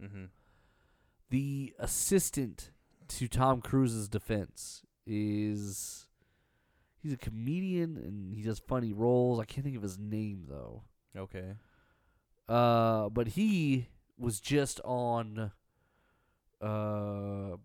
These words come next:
Speaker 2: a podcast that I was watching where he talks about how Jack Nicholson got paid something like twenty million dollars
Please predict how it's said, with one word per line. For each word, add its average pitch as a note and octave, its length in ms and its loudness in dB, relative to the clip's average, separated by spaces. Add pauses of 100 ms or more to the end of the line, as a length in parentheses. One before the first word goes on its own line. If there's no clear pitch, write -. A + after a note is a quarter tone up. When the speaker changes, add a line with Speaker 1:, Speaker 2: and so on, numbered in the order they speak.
(220)
Speaker 2:
a A2 80 -10
podcast A#2 520 0
that G#2+ 60 -2
I G#2 60 0
was G2+ 120 -4
watching G2+ 420 -4
where G#2 120 -2
he A2+ 80 -2
talks C3 300 4
about A2+ 240 2
how A2 520 6 (580)
Jack B2+ 280 4
Nicholson C3 460 -2
got A2+ 260 2
paid A#2 640 0 (1160)
something A#2 240 -8
like A2+ 160 -2
twenty C#3 320 -4
million A#2+ 320 -2
dollars G#2 500 -4